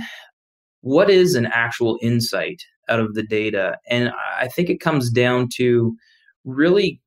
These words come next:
really filtering the information into what's truly critical for somebody to pay attention to. It's very easy to overwhelm people in factories with, with volumes of data, but what you actually want to produce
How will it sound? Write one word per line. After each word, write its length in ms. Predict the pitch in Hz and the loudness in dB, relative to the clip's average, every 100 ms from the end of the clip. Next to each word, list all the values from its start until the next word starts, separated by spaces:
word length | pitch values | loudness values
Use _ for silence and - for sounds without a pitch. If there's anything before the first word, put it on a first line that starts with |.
| _ 131 | _ -4
really 340 | 139 196 208 | 0 2 0
filtering 560 | - - 165 165 160 131 | -2 2 2 2 0 0
the 140 | 123 | 0
information 640 | 127 127 123 123 120 120 | 0 0 0 0 0 0
into 400 | 117 113 123 120 | 0 0 0 0
what's 420 | 113 117 135 - - | 0 0 0 -2 -8
truly 400 | - 180 185 135 | -2 2 4 2
critical 560 | - 131 123 120 117 | 0 0 0 0 -2
for 160 | 117 113 | -2 -4
somebody 360 | 117 113 113 | 0 0 2
to 80 | 107 | 0
pay 220 | - 110 | -2 -4
attention 420 | 107 - 110 110 101 | -2 -2 -4 -4 -6
to. 280 | - 107 - _ _ _ _ | -6 -8 -12 _ _ _ _
It's 160 | - 131 | -4 -2
very 320 | 135 160 170 160 | 2 4 4 2
easy 460 | 143 147 139 131 | 0 0 0 2
to 140 | 123 113 | 0 2
overwhelm 1080 | 123 127 123 123 113 117 117 117 117 113 113 | 2 2 4 2 2 2 2 0 0 0 -2
people 260 | 120 117 | -4 0
in 120 | 113 110 | 0 0
factories 720 | 110 110 110 113 110 104 104 | 0 -2 0 -2 0 -2 -4
with, 240 | 107 104 104 - _ _ 113 | -4 -4 -6 -16 _ _ -6
with 240 | 110 104 | -4 -2
volumes 440 | 110 113 113 104 | -2 0 0 -2
of 100 | 104 | -4
data, 300 | 110 127 127 | 0 2 2
but 180 | 117 110 | 2 2
what 160 | 127 135 | 2 2
you 200 | 135 127 | 4 4
actually 380 | 135 - 139 123 | 2 0 0 0
want 520 | 113 120 120 113 - | 2 0 0 -2 -6
to 80 | 113 | -8
produce 720 | 113 113 170 151 127 - | -6 -2 2 2 0 -6